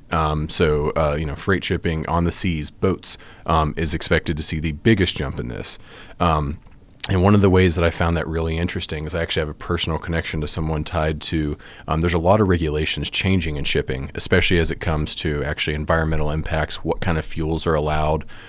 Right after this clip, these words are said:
um, how closely those are monitored. And so I, I kinda made it interesting that, um, there's gonna be almost a necessary investment by a lot of these companies, a forced regulatory investment, um,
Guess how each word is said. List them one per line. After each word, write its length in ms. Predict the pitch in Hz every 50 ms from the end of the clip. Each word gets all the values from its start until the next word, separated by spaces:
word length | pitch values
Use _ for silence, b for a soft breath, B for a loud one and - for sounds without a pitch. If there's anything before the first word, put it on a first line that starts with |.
| B B B
um, 180 | - 82 80
how 160 | - - 80 78
closely 540 | - - - - 87 85 - - - 80
those 200 | 73 76 76 76
are 80 | 76 80
monitored. 520 | 71 73 78 82 87 85 87 95 95 95 - B B B B B B B B B
And 340 | - 95 90 85 82 82 82
so 400 | - - - 90 85 80 80 78 -
I, 100 | 76 - - -
I 340 | 62 50 - - 85 92 -
kinda 240 | - - 107 104 98
made 220 | 95 92 92 92
it 100 | 90 82
interesting 540 | 90 90 87 - - - - 82 82 82 78
that, 240 | 78 76 76 78 - b b b b b b -
um, 340 | 85 78 78 78 76 71 - - - - -
there's 520 | 82 82 80 87 87 85 85 82 80 - -
gonna 220 | - 92 87 82
be 180 | 78 78 80 78
almost 280 | 80 85 82 80 -
a 100 | - 80
necessary 800 | 73 73 76 76 82 85 - - - 82 - - 80 78 78 73
investment 520 | 73 73 71 76 80 - - - 71 67 -
by 100 | 78 73
a 80 | 73
lot 180 | 73 76 78 76
of 60 | 76
these 160 | 71 73 73
companies, 480 | - - 80 76 - 73 69 67 69 76
a 100 | 78 73
forced 540 | - - - - 87 85 80 78 - - -
regulatory 720 | 82 80 78 80 78 76 73 - - 85 78 73 73 76
investment, 600 | 76 76 73 82 80 - - - 71 69 64 - B B B B B B B
um, 260 | - 78 76 76 71